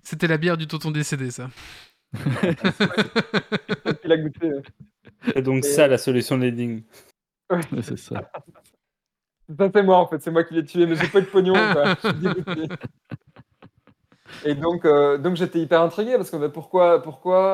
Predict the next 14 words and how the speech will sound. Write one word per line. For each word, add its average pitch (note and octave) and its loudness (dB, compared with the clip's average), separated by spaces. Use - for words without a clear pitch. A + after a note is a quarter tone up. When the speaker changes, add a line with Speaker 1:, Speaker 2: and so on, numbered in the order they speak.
Speaker 3:
euh, C3+ 0
pourquoi D3 -12
ça D3 -8
a C3 -6
pas C#3+ -10
fonctionné ? F3+ -8
Pourquoi E3 0
ça C3+ -6
a C3+ -6
ce B2+ -10
goût-là ? F#3+ -2
C'est C#3+ -14
dégueulasse, F#3 -4
euh. B2 -4